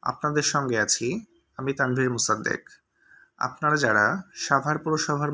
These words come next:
মধ্যে জায়গা কিনতে চাচ্ছেন, যারা অল্প বাজেটের মধ্যে একটু নিচু জায়গা খুঁজছেন, তাদের জন্য আজকে নিয়ে আসলাম সাত শতাংশ আটাত্তর পয়েন্টের একটি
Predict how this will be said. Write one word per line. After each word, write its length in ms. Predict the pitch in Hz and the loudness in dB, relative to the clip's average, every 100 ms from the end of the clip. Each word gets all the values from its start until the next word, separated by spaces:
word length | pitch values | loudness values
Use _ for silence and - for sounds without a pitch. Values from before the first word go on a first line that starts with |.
| 139 | -2
মধ্যে 180 | 139 | -2
জায়গা 240 | 139 135 131 | -2 0 -2
কিনতে 220 | 131 120 | -2 -4
চাচ্ছেন, 440 | 113 107 - 113 127 202 - - - _ - | -2 0 0 -2 -4 -6 -10 -20 -20 _ -4
যারা 220 | 123 123 - | 2 2 2
অল্প 220 | 147 156 156 160 | 0 0 -2 0
বাজেটের 360 | 135 135 147 139 | 0 0 -2 -2
মধ্যে 380 | 113 123 120 131 190 - _ _ | -4 -6 -4 -4 -6 -12 _ _
একটু 180 | 123 - 143 | -10 -4 -4
নিচু 180 | 147 160 | -2 0
জায়গা 260 | 156 147 135 | 2 2 0
খুঁজছেন, 360 | 120 - 110 110 190 - _ _ _ | -2 -2 -2 -4 -6 -12 _ _ _
তাদের 280 | - 127 147 147 | -2 0 0 2
জন্য 180 | 143 143 156 - | 0 0 -4 -2
আজকে 300 | 143 - 143 | 0 -2 -4
নিয়ে 200 | 131 120 | -4 -4
আসলাম 260 | - 131 143 | -4 -4 -6
সাত 260 | 170 - 143 - | -2 2 2 2
শতাংশ 380 | 135 127 - - 165 160 143 | 0 0 0 -2 -4 -2 0
আটাত্তর 320 | 135 - 147 | -2 -2 -6
পয়েন্টের 300 | 147 131 117 | -2 -2 -4
একটি 140 | 117 | -6